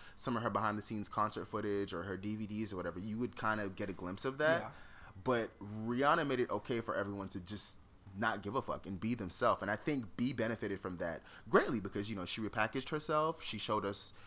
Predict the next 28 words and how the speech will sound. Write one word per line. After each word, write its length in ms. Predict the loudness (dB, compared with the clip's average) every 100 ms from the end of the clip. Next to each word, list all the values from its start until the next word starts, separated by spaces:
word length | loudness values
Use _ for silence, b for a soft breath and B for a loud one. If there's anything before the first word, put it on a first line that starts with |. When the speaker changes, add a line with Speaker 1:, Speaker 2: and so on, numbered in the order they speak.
| B
Speaker 1:
you 120 | -2
know, 100 | 0
all 300 | 4 6 6
of 80 | 2
her, 240 | -2 -4 -6
her 180 | -6 -4
truth 380 | -4 -2 -2
from 200 | -2 -6
the, 300 | -4 -6 -8 -10 b b b b b
from 220 | -2 0
the, 300 | 0 0 -4 -10 -16 -6
you 160 | 0 2
know, 340 | 2 0 -4 -10 -20 -20 -20 -20 -20 -20 -20 -20 -18 -16 -14 -2
the 140 | 0
regular 440 | 4 4 4 4 6
girl 360 | 8 10 8
that, 220 | 6 2 0 -6
you 80 | -2
know, 300 | 0 0 -2
eating 220 | -2 0 2
Cheetos 460 | 4 6 6 6
and, 80 | 2
like, 140 | 0
watching 320 | 4 4 4 -2
T 200 | -2 -2
V 300 | -2 -2 -4
to, 80 | 0
like, 360 | 2 2 2